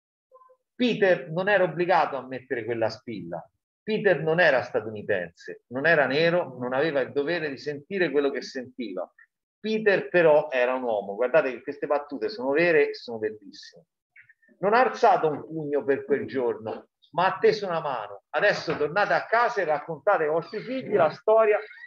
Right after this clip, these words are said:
di Peter Norman." Ecco cosa dicono quel giorno al suo funerale:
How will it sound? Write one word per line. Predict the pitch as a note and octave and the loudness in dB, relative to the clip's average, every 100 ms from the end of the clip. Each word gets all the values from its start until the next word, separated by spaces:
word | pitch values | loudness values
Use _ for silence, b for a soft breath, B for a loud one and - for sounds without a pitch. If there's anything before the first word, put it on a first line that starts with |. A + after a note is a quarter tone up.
| - - - | -18 -18 -12
di | A#3 E3 | -10 -6
Peter | E3+ C#3+ C#3+ C#3+ - - | -6 0 0 0 -4 -4
Norman." | B2+ B2 A#2+ B2+ B2 B2 - - - - - - - _ _ _ _ _ _ _ D#4+ D#4 A#3+ A3+ A#3+ A3+ - F#3 - - _ _ _ - _ _ _ _ _ G#3+ | 2 2 2 -2 -4 -6 -14 -14 -14 -14 -18 -20 -20 _ _ _ _ _ _ _ -10 -8 -6 -6 -6 -6 -8 -14 -18 -20 _ _ _ -20 _ _ _ _ _ -10
Ecco | A3+ A3 | -6 -4
cosa | G3 E3 F3 | -2 -2 -2
dicono | E3+ F3 E3+ F3+ D#3+ D3+ D#3 - _ _ _ _ _ _ | -2 -6 -4 -2 0 -2 -6 -16 _ _ _ _ _ _
quel | D#3+ C#3+ | -10 -8
giorno | A#2 D3+ B2 G#2+ A2+ A2 | -4 -2 -2 -4 -8 -12
al | A#2+ A#2 | -10 -12
suo | - B2 | -10 -12
funerale: | A#2+ A#2 G#2+ F#2+ F2+ F2 | -10 -6 -4 -4 -6 -10